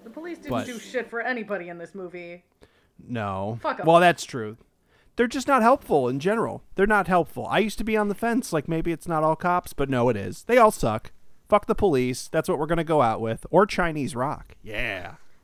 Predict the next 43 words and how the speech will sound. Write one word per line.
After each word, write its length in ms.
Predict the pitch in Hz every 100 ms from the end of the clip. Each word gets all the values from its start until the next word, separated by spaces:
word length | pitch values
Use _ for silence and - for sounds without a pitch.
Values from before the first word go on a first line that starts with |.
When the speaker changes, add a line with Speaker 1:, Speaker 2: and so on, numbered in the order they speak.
| -
Speaker 1:
Or 200 | 226 262
the 140 | 254
Speaker 2:
By 120 | 214
the 60 | 233
Speaker 1:
Kim 100 | 262
Speaker 2:
Ramones. 200 | 208 240
Speaker 1:
Cattrall 280 | 220 208 240
song 420 | - 262 262 269
from 420 | 262 226 208 208
that 200 | 208 214 208
one 140 | 214
episode 380 | 208 208 208 220
of 140 | 190
Mystery 400 | 190 196 - 202
Science 360 | 202 196 190 185
Theater 260 | 202 190 190
three 160 | 196 185
thousand, 480 | 185 175 175 208 208 - -
where 120 | 214
Crow 420 | 208 - 190 196
is 140 | 214 202
just 240 | - 208
sitting 220 | 202 202
there 160 | 214 214
going, 300 | 208 190 185 - - _
"Kim 160 | 208
Cattrall, 480 | 202 202 214 202 196 190 - -
Kim 160 | 214
Cattrall, 500 | 202 214 208 202 202 - -
Kim 180 | - 202
Cattrall, 440 | 214 - 202 196 202 - -
Kim 180 | - 302
Cattrall." 440 | 294 311 311 294 294 - - -
Remember 200 | 202 214
that? 340 | 240 262 262 - - - - - -
Anybody? 340 | 202 220 233
Speaker 2:
Is 60 | 135
that 160 | 208
the 80 | 233
one 180 | 240 226
when 100 | 202
she 160 | - 185
s-, 140 | -